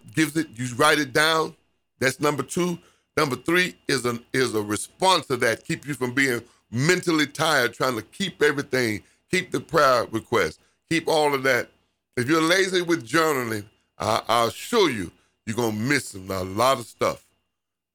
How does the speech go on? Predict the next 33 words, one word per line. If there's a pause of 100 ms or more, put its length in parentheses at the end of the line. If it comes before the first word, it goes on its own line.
(380)
Praise
God.
And
so
we
wanna
keep
up
with
that. (420)
Keep
up
with
what
the
Lord
is
saying.
Most
of
all, (160)
my
point
this
morning (380)
is
keeping
up (280)
with
what
God
is
saying.